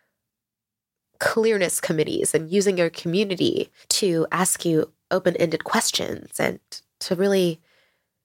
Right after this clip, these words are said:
reflect and sit and think about what it would mean to have your work and your life be fluid, not separate in tension.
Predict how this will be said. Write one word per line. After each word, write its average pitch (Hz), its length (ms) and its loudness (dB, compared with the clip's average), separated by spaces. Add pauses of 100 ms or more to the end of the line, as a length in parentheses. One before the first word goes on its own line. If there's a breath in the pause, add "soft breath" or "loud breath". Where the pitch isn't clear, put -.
(200)
reflect - 560 -2
and - 300 -8 (960)
sit - 400 2
and 165 160 -2
think 180 400 0
about 165 380 0 (380)
what 190 100 2
it - 80 0
would 175 100 2
mean 185 420 0
to 160 140 -10
have 165 200 -4
your 165 120 2
work 170 420 0
and 165 80 -4
your 165 180 2
life 170 420 0 (840)
be 165 80 -4
fluid, 160 720 0
not 196 480 -2
separate 208 560 0
in 160 160 -2
tension. - 460 0